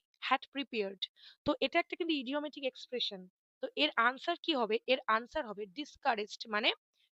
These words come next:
নিরুৎসাহিত করা। নিরুৎসাহিত করা মানে উৎসাহের অপোজিট, এনকারেজের অপোজিট ডিসকারেজ। ওকে, threw cold water মানে ঠান্ডা জল ছুড়ে দেওয়া। তো ঠান্ডা জল তো প্রজেক্টের উপরে ছড়া যায় না, তার মানে ডিসকারেজ করছে প্রজেক্টটাকে।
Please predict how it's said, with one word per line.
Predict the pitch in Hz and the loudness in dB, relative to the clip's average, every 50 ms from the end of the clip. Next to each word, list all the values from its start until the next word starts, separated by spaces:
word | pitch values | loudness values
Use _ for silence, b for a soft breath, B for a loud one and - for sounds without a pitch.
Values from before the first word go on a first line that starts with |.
| _ - 262 | _ -8 -2
নিরুৎসাহিত | 311 359 370 392 381 - - - 294 262 247 247 - 240 - - | 0 6 6 6 6 6 2 0 0 0 0 0 -4 -6 -2 -2
করা। | 240 262 - - _ _ _ _ _ _ _ - 247 | -2 -2 -2 -6 _ _ _ _ _ _ _ -6 2
নিরুৎসাহিত | 285 339 349 381 - - - 277 247 233 - 233 - | 4 6 6 6 4 4 4 4 4 2 0 -2 -2
করা | 214 214 214 233 | 0 0 2 0
মানে | 226 - - 277 | -2 -2 -4 -8
উৎসাহের | 294 - - - - 311 302 359 359 - - 226 | -4 0 2 2 2 2 0 -2 -4 0 0 0
অপোজিট, | 226 - 254 247 190 - 320 226 - - - _ B B B B _ - 233 277 | 0 0 -6 -6 0 0 0 0 0 -6 -18 _ B B B B _ 4 4 4
এনকারেজের | 294 311 - 339 339 330 339 311 349 339 302 269 | 4 4 6 8 8 8 6 2 4 6 6 4
অপোজিট | - - 262 254 254 277 _ - - 190 226 | 4 2 -6 -4 -4 -8 _ -12 -16 -10 -10
ডিসকারেজ। | 262 - _ - - 269 240 214 214 _ - - - - _ _ _ _ - 277 | -10 -10 _ 2 4 4 4 4 0 _ -4 -6 -6 -6 _ _ _ _ 0 0
ওকে, | 285 - 226 190 _ _ _ B B B B B B - - | 0 0 0 -6 _ _ _ B B B B B B -6 2
threw | - - 381 392 - _ - | 6 6 6 6 4 _ 4
cold | 339 339 359 349 320 294 254 | 6 6 6 6 6 6 4
water | 226 226 - - 240 240 - - - - _ - | 4 4 2 -6 -8 -6 -6 -8 -10 -10 _ 0
মানে | 233 247 277 370 480 - - - | 0 0 0 -2 -4 4 4 4
ঠান্ডা | - 247 247 247 262 277 311 302 240 262 | 6 6 2 2 2 0 0 0 0 0
জল | 262 247 254 277 - - | -2 -2 -2 -2 -2 -4
ছুড়ে | - 240 220 220 202 196 | -4 0 0 0 0 0
দেওয়া। | 196 196 196 196 _ _ _ _ _ _ - | -4 -6 -6 -10 _ _ _ _ _ _ -8
তো | - 262 - - | -8 -2 -2 0
ঠান্ডা | - 214 208 220 226 247 226 | 0 0 -2 0 -2 0 0
জল | 254 254 240 302 | 0 0 -2 -4
তো | - 269 | -4 -2
প্রজেক্টের | 247 220 269 - 285 269 285 | -2 -2 -2 -6 -6 -12 -8
উপরে | - 302 - - | -8 -2 -2 2
ছড়া | - 269 269 277 | 2 2 2 2
যায় | 381 415 415 | 0 -4 -4
না, | 294 - | -2 -2
তার | 240 233 240 247 | -2 -2 -2 -4
মানে | 269 330 403 640 _ _ 190 294 | -8 -8 -8 -10 _ _ -8 -8
ডিসকারেজ | 311 - - - - 320 311 294 - - - | -8 -8 -4 2 2 2 2 2 -2 0 0
করছে | 214 196 - - 220 - | 0 0 0 -6 -4 -2
প্রজেক্টটাকে। | 214 208 196 214 - - - 190 175 - | -2 -2 -2 -2 -8 -4 -6 -6 -6 -6